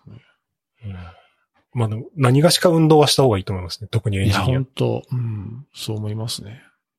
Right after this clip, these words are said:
Speaker 1: そう、だからなんか走るのが楽しくなってきたのがちょうど冬だっ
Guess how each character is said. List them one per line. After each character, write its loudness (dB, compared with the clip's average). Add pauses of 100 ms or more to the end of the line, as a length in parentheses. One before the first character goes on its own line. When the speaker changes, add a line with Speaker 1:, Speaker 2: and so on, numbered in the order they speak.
(440)
Speaker 1:
そ -8
う、 -10
だ -6
か -8
ら -8
な -12
ん -16
か -16
走 2
る 4
の 6
が 0
楽 -2
し -2
く -6
な -6
っ -14
て -12
き -12
た -6
の -10
が -12
ち -6
ょ 0
う -2
ど 0
冬 4
だ -2
っ -12